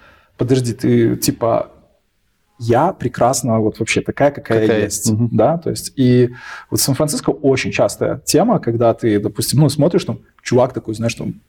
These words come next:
Speaker 1: подтянутый, там, всё там и так далее, и просто приходит там какая-нибудь деваха, только с тренажёрки, ещё потная, там, да, и вот, и она идёт в ресторан с ним, там, так, ну вот, и, и, и он там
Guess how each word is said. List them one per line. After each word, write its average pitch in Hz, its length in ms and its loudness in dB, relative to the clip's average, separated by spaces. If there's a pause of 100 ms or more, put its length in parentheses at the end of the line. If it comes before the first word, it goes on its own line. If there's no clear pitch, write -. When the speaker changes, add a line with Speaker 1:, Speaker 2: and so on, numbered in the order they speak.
(200)
Speaker 1:
подтянутый, 139 640 -2
там, 127 100 -2
всё 135 160 0
там 120 100 -2
и - 20 -2
так 123 180 -2
далее, 170 340 4 (400)
и 127 40 0
просто 151 260 0
приходит 135 480 0
там 117 220 0
какая-нибудь 123 420 0
деваха, 139 420 4
только 143 220 0
с 147 60 -2
тренажёрки, 147 520 2
ещё 151 160 0
потная, 151 520 2
там, 127 180 -2
да, 131 220 2
и 139 40 6
вот, 135 220 2
и 135 40 2
она 147 160 4
идёт 143 180 2
в - 40 -6
ресторан 117 380 0
с - 100 -6
ним, 90 160 -12
там, - 140 -4
так, - 200 -6
ну 165 120 4
вот, 117 160 2 (120)
и, 151 80 -2 (340)
и, 143 240 2
и 135 40 6
он 135 260 4
там 123 260 -2